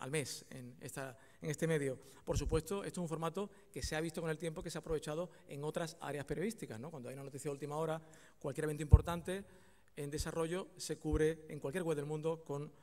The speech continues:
un directo, con un live blogging. También el periodismo de datos, que ha encontrado un terreno abonado, propicio para su desarrollo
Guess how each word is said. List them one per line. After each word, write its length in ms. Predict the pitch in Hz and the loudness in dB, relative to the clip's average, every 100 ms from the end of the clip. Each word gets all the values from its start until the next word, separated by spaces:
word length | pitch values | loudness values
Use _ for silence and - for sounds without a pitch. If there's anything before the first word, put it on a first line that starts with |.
| - - | -20 -8
un 120 | 151 | -4
directo, 360 | 143 139 - 135 | 0 -2 -2 -10
con 120 | 131 | -8
un 100 | 131 | -4
live 120 | 131 | -4
blogging. 420 | 123 127 113 110 - - - - - - - - - - - - - - - - | -2 -4 -4 -12 -16 -20 -20 -20 -20 -20 -20 -20 -20 -20 -20 -20 -20 -20 -20 -8
También 540 | 135 151 190 135 113 - - | -2 2 2 0 -4 -10 -6
el 180 | 139 | 0
periodismo 380 | 147 147 175 185 | 2 2 2 0
de 80 | 147 | 0
datos, 680 | 165 - 123 107 - - - - - - - | -2 -2 -8 -8 -8 -10 -16 -20 -20 -20 -4
que 80 | 160 | -2
ha 40 | |
encontrado 340 | 170 170 175 | 0 2 4
un 80 | 175 | 2
terreno 400 | - 170 170 165 - | 2 2 2 0 0
abonado, 460 | 147 156 202 202 | 0 2 2 2
propicio 500 | - - 196 - 196 | 0 0 -2 0 -2
para 140 | 190 165 | 0 0
su 140 | 175 | 0
desarrollo 560 | 151 151 180 185 196 | 0 0 2 2 2